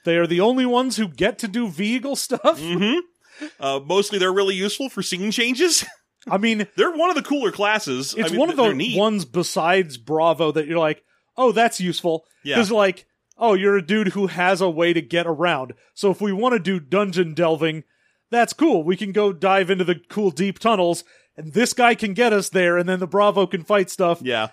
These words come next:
Speaker 1: And then, you know, I guess the Artificer sits in the back and is like,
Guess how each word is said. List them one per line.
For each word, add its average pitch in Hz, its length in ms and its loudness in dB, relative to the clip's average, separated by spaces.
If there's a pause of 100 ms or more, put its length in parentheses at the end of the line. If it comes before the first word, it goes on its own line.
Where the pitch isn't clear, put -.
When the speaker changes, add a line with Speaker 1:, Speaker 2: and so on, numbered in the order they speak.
Speaker 1:
And 175 200 -2
then, 185 320 0 (340)
you 180 160 -4
know, 175 320 2
I 170 80 0
guess 180 240 0
the 185 160 -6
Artificer 180 640 0
sits 196 320 0
in 190 60 -4
the 180 80 -4
back 180 320 2
and 175 80 -2
is 165 100 -8
like, 170 300 0